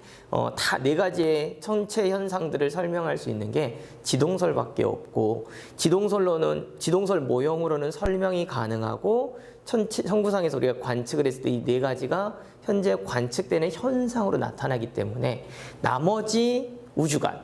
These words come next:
어, 절충설이나 천동설 같은 경우는 하나씩 또는 두 개씩 설명할 수 없는 모형이기 때문에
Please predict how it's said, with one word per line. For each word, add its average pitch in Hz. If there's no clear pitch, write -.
어, -
절충설이나 175
천동설 262
같은 131
경우는 117
하나씩 -
또는 139
두 127
개씩 175
설명할 254
수 -
없는 220
모형이기 117
때문에 107